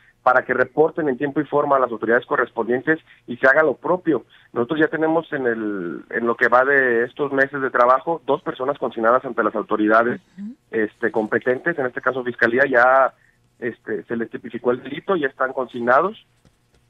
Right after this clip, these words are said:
Speaker 1: eh, por, eh, una es, fue por estar derramando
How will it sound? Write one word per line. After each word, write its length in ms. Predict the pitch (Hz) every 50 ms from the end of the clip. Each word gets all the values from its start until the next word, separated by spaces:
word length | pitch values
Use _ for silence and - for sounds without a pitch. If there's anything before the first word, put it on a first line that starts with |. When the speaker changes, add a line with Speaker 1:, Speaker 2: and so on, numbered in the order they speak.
| -
Speaker 1:
eh, 340 | - 120 117 117 113 107 - -
por, 380 | - 135 131 123 120 - - _ _ _ _ -
eh, 220 | - 139 131 127 -
una 240 | - 160 175 165 160
es, 120 | 165 170 - - _ -
fue 160 | 160 156 156
por 320 | - - 151 147 127 - -
estar 200 | - - 131 131
derramando 800 | 143 143 131 131 123 123 127 131 139 135 147 147 139 135 117 -